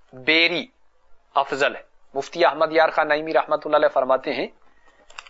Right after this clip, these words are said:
कि तमाम दरख्तों में सबसे अफजल दरख्त बेर का है और इसके बाद खजूर का दरख्त बाकी दरख्तों में सबसे अफजल है।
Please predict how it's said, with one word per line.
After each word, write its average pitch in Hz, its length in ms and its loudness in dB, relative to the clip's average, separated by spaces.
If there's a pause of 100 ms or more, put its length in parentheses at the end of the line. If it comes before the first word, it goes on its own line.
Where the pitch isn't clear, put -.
(120)
कि 165 80 -2 (100)
तमाम 165 600 2
दरख्तों 165 420 0
में 180 160 -2
सबसे 180 360 0
अफजल 160 360 2
दरख्त 143 500 0
बेर 139 340 2
का 110 80 -2
है - 140 -14 (640)
और 170 220 2
इसके 214 300 0
बाद 160 320 0
खजूर 160 340 -6
का 151 160 4
दरख्त - 760 -2
बाकी 143 340 0
दरख्तों 143 380 0
में 147 120 -6
सबसे 139 440 -2 (200)
अफजल 127 380 -2
है। - 100 -20